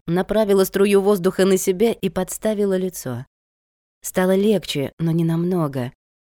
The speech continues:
Почему-то подумалось о большой тарелке холодной окрошки. Только если затевать сегодня поход по магазинам за квасом и овощами, боюсь, окрошку я приготовлю лишь к утру. Тем более, что сегодня я без машины.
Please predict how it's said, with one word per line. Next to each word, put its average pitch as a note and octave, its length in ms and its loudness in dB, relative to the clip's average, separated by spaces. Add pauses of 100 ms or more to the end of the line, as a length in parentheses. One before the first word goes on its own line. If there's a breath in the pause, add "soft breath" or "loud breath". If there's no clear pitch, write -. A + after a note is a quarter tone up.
(340)
Почему-то F#3+ 460 0
подумалось F3 800 -2
о D#3 100 -2
большой F3+ 400 -2
тарелке E3+ 560 -4
холодной F3 640 -2
окрошки. A#2+ 680 -10 (840)
Только A#3 280 2
если A3 320 0
затевать A3 440 0
сегодня G3+ 380 0
поход G3+ 380 -2
по F#3+ 80 0
магазинам G3 600 2
за F#3+ 140 -2
квасом F#3 400 -2
и - 120 -4
овощами, F3+ 720 -2 (220)
боюсь, G3+ 400 0
окрошку G3+ 520 -2
я F#3+ 140 4
приготовлю F3 640 0
лишь D#3 220 0
к - 80 -10
утру. D3+ 360 -8 (380)
Тем F3+ 240 2
более, F#3+ 300 4
что F3 180 0
сегодня F3+ 560 0
я D#3+ 140 -2
без D3+ 180 -6
машины. C3+ 600 -6